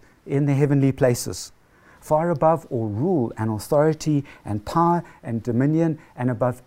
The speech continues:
every name that is named, not only in this age, but also in the age to come. And he put all things under his feet." Wasn't, wasn't that an incredible promotion?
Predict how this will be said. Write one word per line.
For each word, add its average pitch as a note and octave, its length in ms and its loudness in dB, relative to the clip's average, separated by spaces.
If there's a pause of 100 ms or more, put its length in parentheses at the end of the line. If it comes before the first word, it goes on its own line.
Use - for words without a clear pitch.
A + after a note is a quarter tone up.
every G3+ 380 -4
name D#3 420 0 (200)
that C3 240 2
is C3 200 0
named, C3 360 0 (180)
not E3+ 180 2
only F3 260 2
in B2 100 2
this G#3+ 220 -2
age, B2 420 -4 (220)
but C#3 140 -2
also B2+ 540 0 (220)
in C#3 180 2
the C#3+ 120 6
age C#3+ 260 2
to D3+ 100 -2
come. G2+ 380 -2 (280)
And D#3+ 200 -6
he F#3+ 140 0
put G3 340 0 (180)
all B3+ 280 2
things C3 680 -2 (360)
under D3 480 2 (240)
his - 300 -6
feet." D3 320 -8 (320)
Wasn't, A3+ 380 -2 (220)
wasn't A3 220 -2
that G3 160 -2
an D3 100 0
incredible A2+ 800 -4 (260)
promotion? C3+ 600 2